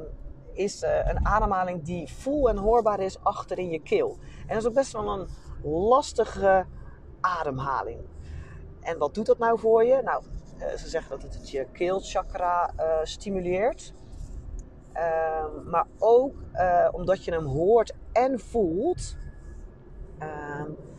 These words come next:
kom je nog wat dieper in zo'n meditatieve staat. Het is alsof je, hè, de ocean hoort. Nou ja, weet je wel, hoe rustig kan je worden van een oceaan die gewoon, hè, eh, zo s-, eh, de golven die, eh, aankomen en weer weggaan. Nou ja,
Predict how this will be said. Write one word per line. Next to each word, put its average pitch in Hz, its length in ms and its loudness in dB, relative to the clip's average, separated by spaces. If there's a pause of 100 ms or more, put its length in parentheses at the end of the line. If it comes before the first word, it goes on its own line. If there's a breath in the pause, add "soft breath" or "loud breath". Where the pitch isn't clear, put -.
(580 loud breath)
kom 202 160 4
je 202 60 4
nog 247 180 6
wat 190 160 0
dieper 196 440 4
in 185 200 -2
zo'n 165 320 2 (100)
meditatieve 180 720 0
staat. 170 220 0
Het - 80 -14
is - 80 -10
alsof 190 260 -4
je, 180 160 0 (200 loud breath)
hè, 214 120 4
de 214 160 0
ocean 190 560 2
hoort. 139 440 -2
Nou 131 120 -6
ja, 123 160 -2
weet 143 180 -4
je 160 60 -6
wel, 165 120 2
hoe 175 140 -2
rustig 175 340 -4
kan 165 140 6
je 165 80 -2
worden 170 240 2
van 160 180 0
een 156 80 -4
oceaan 175 460 -2
die 170 160 -4
gewoon, 160 240 2 (420 loud breath)
hè, 185 140 6
eh, 151 380 6
zo 160 200 0
s-, - 180 -8
eh, 143 260 2
de 151 80 -2
golven 175 420 2
die, 165 220 2
eh, 156 200 4 (560 loud breath)
aankomen 165 840 2
en 147 120 -4
weer 147 160 2
weggaan. 156 440 -2 (440 loud breath)
Nou 147 120 -4
ja, - 80 -12